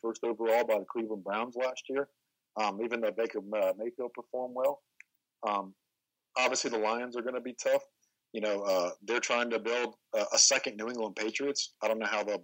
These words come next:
uh, be able to be successful in, uh, doing that. But, yeah, I mean, I have 'em down for losses against the Panthers and the Packers, but if they could turn those into wins,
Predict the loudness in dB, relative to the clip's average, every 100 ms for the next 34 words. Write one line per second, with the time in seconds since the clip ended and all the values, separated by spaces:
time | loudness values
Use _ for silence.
0 | 2 2 2 0 0 0 0 2 2 2
1 | 2 0 -4 -4 _ _ _ _ -10 -6
2 | -6 -6 -4 -2 -2 -2 -4 -8 _ _
3 | _ _ -6 -2 2 2 0 -4 -10 -4
4 | 2 4 4 2 0 0 -2 -2 0 2
5 | 2 -2 -8 -6 -6 -8 -8 -6 -4 -4
6 | -6 -4 2 2 2 -4 -2 -4 -2 -4
7 | -2 -4 -4 -4 -2 -2 -4 -6 -6 -2
8 | -2 -2